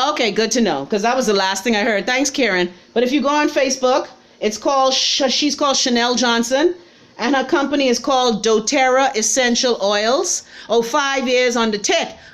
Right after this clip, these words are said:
Oh, yeah, a lot of, please. I know a woman who breastfed her child till she was six. <laughs> They told her she was nasty.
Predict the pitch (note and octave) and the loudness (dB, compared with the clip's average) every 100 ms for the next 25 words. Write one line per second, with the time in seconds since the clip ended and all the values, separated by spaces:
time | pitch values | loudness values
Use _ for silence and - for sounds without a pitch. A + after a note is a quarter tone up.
0 | - A3+ D#4+ D#4+ A3+ - - A3+ A3 G3+ | -4 0 0 0 -2 -6 -4 -2 0 0
1 | A#4 - G#3+ - D4 F#3 - D#4 F#4 C#4 | -2 -4 -8 -2 0 0 -2 -4 0 0
2 | G#3+ F3+ G#3 A#3+ F3+ F3+ F#3 G#3+ F#3+ F#3 | 0 0 0 0 0 -2 -2 -2 -2 0
3 | A3+ G3 F3+ G#3 F3 - D4+ C4+ - - | 0 0 -4 -6 -8 -4 -4 -4 -12 -20
4 | _ - _ _ _ C#4 C4 - - F#4 | _ -20 _ _ _ -4 -4 -2 -2 -2
5 | - G4 A#4+ - G#4+ C5+ D5 D5+ D5 - | 0 0 0 0 0 2 2 0 -4 -14
6 | - - A#3+ - C4+ C4 E4+ B3+ G3+ E3+ | -10 -2 0 2 2 2 0 0 0 -2
7 | F3 F#3 G#3 F#3 G#3+ | -2 -4 -2 -2 -2